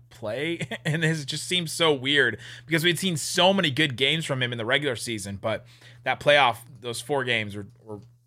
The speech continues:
pretty, they stood out a lot. Um, Danny Green is the other one,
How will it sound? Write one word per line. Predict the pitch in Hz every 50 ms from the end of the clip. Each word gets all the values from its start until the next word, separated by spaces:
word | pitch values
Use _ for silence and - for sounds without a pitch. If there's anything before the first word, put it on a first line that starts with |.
| _ _ _
pretty, | - 151 135 120 110 107 - - _ _ _ _ _ _ _
they | 127 120
stood | 113 - - 151 135
out | 127 113
a | 107
lot. | 95 101 107 101 92 87 - - - - - -
Um, | 127 131 131 123
Danny | 117 190 226 240 233
Green | 190 208 208 214 202
is | 190 151
the | 170 170
other | 160 160 156
one, | 147 143 135 131 127